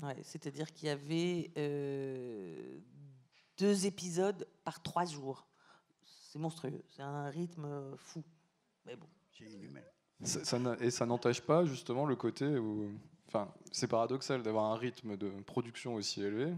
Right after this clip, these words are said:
Speaker 3: et d'aller sur un temps où il y a des silences, où il faut ménager les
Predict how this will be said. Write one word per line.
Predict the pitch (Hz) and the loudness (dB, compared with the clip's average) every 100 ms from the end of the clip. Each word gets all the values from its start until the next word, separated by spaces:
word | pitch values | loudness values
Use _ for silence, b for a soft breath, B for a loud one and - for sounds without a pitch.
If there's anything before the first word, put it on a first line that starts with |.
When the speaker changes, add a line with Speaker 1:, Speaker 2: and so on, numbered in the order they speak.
| 170 - | -4 -8
Speaker 3:
et | 107 | -4
d'aller | 110 104 131 | 0 2 0
sur | 135 - 104 | 0 0 2
un | 101 101 | 4 2
temps | - - 131 156 - | -2 -2 0 -2 -4
où | 113 123 | -6 -4
il | 113 | -2
y | |
a | 107 | -2
des | |
silences, | 107 - 107 117 131 - | -2 -6 -10 -10 -12 -12
où | 113 | -12
il | 107 | -6
faut | 110 | -2
ménager | 110 110 110 110 113 117 | 0 2 2 2 2 0
les | 104 | 0